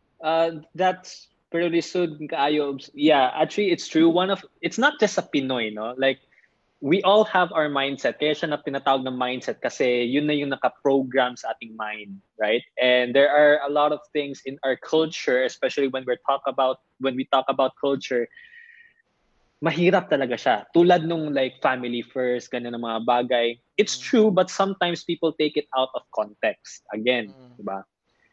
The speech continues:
Speaker 1: And so, you know, uh, the thing is, what I just say to people is that our brain kasi is a muscle, so that means it is something that we can train.
Speaker 2: Mm.
Speaker 1: So mental, mental,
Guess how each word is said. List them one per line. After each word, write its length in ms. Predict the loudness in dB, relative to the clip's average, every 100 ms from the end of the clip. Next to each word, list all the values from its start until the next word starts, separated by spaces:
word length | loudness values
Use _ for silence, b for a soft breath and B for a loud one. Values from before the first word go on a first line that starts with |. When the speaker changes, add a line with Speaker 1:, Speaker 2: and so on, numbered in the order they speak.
| _ -2
Speaker 1:
And 180 | -2
so, 840 | 0 4 6 8 8 6 4 2 -4 _
you 140 | -6 -2
know, 340 | -2 -2 -6 -6
uh, 360 | -2 -2 -4 -8 _ _ _ _ -8
the 140 | -4
thing 360 | -2 0 -2 -2
is, 260 | -2 -4 -2
what 200 | -2 0
I 100 | -2
just 540 | -2 -6 -18 -20 _ -12
say 220 | -2 -2
to 100 | -2 -4
people 540 | -4 -2 -2 -2 -4 -8
is 160 | -4
that 260 | 0 0 0 _ _ _ _ _
our 140 | 0 2
brain 400 | 2 2 2 0
kasi 200 | -6 -6
is 160 | -8 -8
a 80 | -8
muscle, 520 | -6 -6 -2 -2 -2
so 120 | -4
that 200 | -2 -2
means 320 | -4 -8 -8 -6
it 140 | -6
is 100 | -4 -4
something 280 | -2 0
that 140 | 0 0
we 100 | -2
can 220 | -2 -4
train. 440 | -6 -6 -6 -6 _ _ _ _ _ _
Speaker 2:
Mm. 320 | -20 -8 0
Speaker 1:
So 120 | 2
mental, 640 | 4 2 2 2 2 4 2
mental, 880 | 0 -2 -2 0 2 2 2 -4 -8